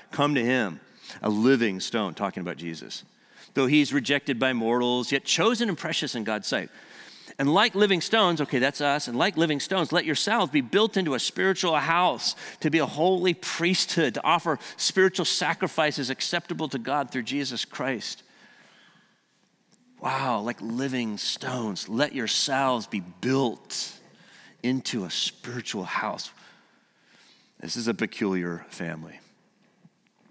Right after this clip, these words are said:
I've been reading this book by a young African-American named Andre Henry,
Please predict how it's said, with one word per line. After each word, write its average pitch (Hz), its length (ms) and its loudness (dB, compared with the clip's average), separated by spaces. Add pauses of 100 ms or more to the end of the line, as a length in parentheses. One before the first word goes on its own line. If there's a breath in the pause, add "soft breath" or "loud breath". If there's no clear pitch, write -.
(340)
I've 120 100 0
been 113 220 0 (320 loud breath)
reading 120 220 2
this 104 120 -2
book 117 320 0
by 101 200 2
a 98 40 2
young 101 300 0
African-American 95 800 -4
named 92 280 -4
Andre 95 340 -2
Henry, 92 480 -4